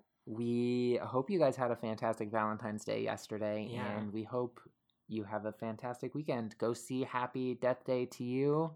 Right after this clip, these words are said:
Speaker 1: if that's your vibe. I think
Speaker 2: Mm-hmm.
Speaker 1: we will probably,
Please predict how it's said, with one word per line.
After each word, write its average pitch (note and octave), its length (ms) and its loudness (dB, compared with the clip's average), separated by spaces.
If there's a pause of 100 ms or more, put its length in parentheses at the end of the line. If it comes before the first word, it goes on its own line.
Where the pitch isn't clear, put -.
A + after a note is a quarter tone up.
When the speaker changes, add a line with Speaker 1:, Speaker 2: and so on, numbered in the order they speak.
Speaker 1:
if - 160 -12
that's B2 240 0
your B2 260 0 (480)
vibe. C#3 400 10
I C3 100 8
think C3 200 -2
Speaker 2:
Mm-hmm. B2+ 100 -2
Speaker 1:
we C3+ 220 2
will F3 200 4
probably, E3 760 2